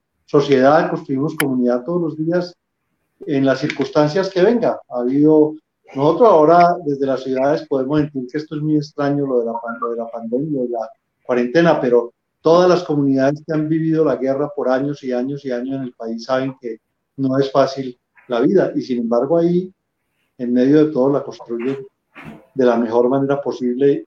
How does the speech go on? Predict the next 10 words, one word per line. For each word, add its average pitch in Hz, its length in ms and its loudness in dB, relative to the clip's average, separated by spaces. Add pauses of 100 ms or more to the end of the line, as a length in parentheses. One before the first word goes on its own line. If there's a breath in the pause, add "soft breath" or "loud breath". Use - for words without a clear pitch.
(160)
y 131 160 -6
no 113 380 0
de 131 100 -2
cualquier 117 400 -4
manera, 120 340 -2 (140)
sino 110 200 -18
de 113 120 -6
muy 123 140 -6
buena 117 240 -4
manera. 110 260 -14